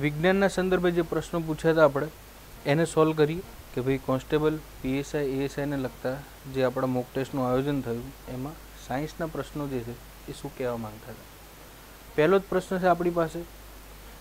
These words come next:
કે સી વી રામન જે છે એને તેમના પ્રયોગ અંગે નોબેલ પુરસ્કારથી સન્માનિત કરવામાં આવ્યા. તો એ કયા પ્રયોગ હતા? ઓકે, કયા પ્રયોગના અનુસાર એમને નોબેલ પુરસ્કાર અપાયો? અહીં તમે બધા જાણતા હશો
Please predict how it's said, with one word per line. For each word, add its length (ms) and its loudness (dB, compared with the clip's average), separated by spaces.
કે 80 0
સી 240 -2
વી 140 4
રામન 400 6
જે 140 4
છે 360 -6
એને 120 -2
તેમના 460 0
પ્રયોગ 520 2
અંગે 280 0
નોબેલ 380 0
પુરસ્કારથી 600 -2
સન્માનિત 480 -2
કરવામાં 360 4
આવ્યા. 200 -6
તો 60 -2
એ 140 2
કયા 200 8
પ્રયોગ 440 6
હતા? 200 -6
ઓકે, 560 -12
કયા 200 4
પ્રયોગના 480 2
અનુસાર 340 0
એમને 220 -2
નોબેલ 340 -2
પુરસ્કાર 480 -4
અપાયો? 320 -10
અહીં 180 2
તમે 200 6
બધા 300 6
જાણતા 420 4
હશો 200 -4